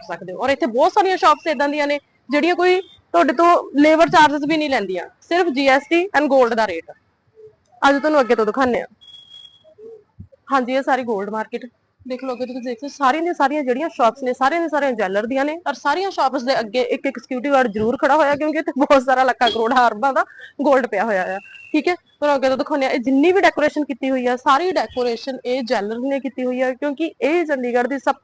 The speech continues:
ਤੋਂ ਵਧੀਆ ਜਵੈਲਰ ਮਾਰਕੀਟ ਹੈ। ਇਹ ਦੇਖੋ, ਇਹ ਸਾਰਾ ਡੈਕੋਰੇਸ਼ਨ ਜਿੰਨੀ, ਜਿੱਥੋਂ ਤੱਕ ਵੀ ਤੁਹਾਨੂੰ ਦਿਖ ਰਹੀ ਆ, ਇਹ ਸਾਰੀ ਦੀ ਸਾਰੀ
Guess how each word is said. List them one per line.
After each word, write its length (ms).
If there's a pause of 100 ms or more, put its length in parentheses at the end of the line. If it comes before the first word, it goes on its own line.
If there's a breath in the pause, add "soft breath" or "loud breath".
ਤੋਂ 300
ਵਧੀਆ 280
ਜਵੈਲਰ 260
ਮਾਰਕੀਟ 360
ਹੈ। 100 (4000)
ਇਹ 40
ਦੇਖੋ, 280
ਇਹ 100
ਸਾਰਾ 340
ਡੈਕੋਰੇਸ਼ਨ 580 (1400)
ਜਿੰਨੀ, 340
ਜਿੱਥੋਂ 240
ਤੱਕ 180
ਵੀ 100
ਤੁਹਾਨੂੰ 260
ਦਿਖ 160
ਰਹੀ 200
ਆ, 180
ਇਹ 120
ਸਾਰੀ 480
ਦੀ 120
ਸਾਰੀ 320